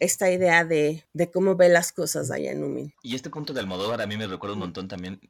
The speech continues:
Speaker 2: que hace el, como un uso del melodrama,
Speaker 1: Mm.
Speaker 2: que como que es, que es un poco lo del amor que dices ahorita, ¿no? El melodrama como este
Speaker 1: Sí,
Speaker 2: género
Speaker 1: totalmente.
Speaker 2: súper, súper, eh, descastado de, "Ah, no, el melodrama y las telenovelas no son importantes", ¿no? Y dice, "Pues, yo agarro este, este, este tono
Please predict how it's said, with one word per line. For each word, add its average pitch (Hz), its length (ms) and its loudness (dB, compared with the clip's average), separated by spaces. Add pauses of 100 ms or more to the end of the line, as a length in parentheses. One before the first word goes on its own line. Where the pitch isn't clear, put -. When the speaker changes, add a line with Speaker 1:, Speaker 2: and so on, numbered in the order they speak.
Speaker 2:
que 104 100 -8
hace 101 260 -6
el, 92 280 -8 (160)
como 98 180 -8
un 110 120 -6
uso 113 180 -6
del 98 140 -4
melodrama, 95 720 -6 (180)
Speaker 1:
Mm. 175 420 -2
Speaker 2:
que - 80 -16
como 110 220 -8
que - 80 -8
es, 110 140 -12 (420)
que 135 80 -10
es 143 60 -6
un 156 40 -4
poco 170 140 -2
lo 135 60 0
del 107 120 0
amor 113 220 -2
que 131 80 -4
dices 101 180 -4
ahorita, 131 220 -4
¿no? 113 100 -6
El 131 60 -4
melodrama 107 460 -4
como 101 180 -8
este - 160 -10
Speaker 1:
Sí, - 140 -12
Speaker 2:
género 104 260 0
Speaker 1:
totalmente. 214 560 4
Speaker 2:
súper, 92 400 -8
súper, - 0 - (180)
eh, 90 380 -4 (420)
descastado 110 760 -4
de, 101 120 -2
"Ah, 104 100 -4
no, 110 80 -4
el 107 80 -4
melodrama 104 480 -6
y 98 40 -6
las 92 180 -8
telenovelas 92 640 -6 (360)
no 104 200 -6
son 104 180 -6
importantes", 101 760 -6
¿no? 107 80 -8
Y 110 40 -6
dice, 101 180 -10
"Pues, - 260 -10 (320)
yo 107 180 -6
agarro 123 280 -2
este, 120 280 -8
este, 110 420 -4
este 107 380 -6
tono 127 600 -4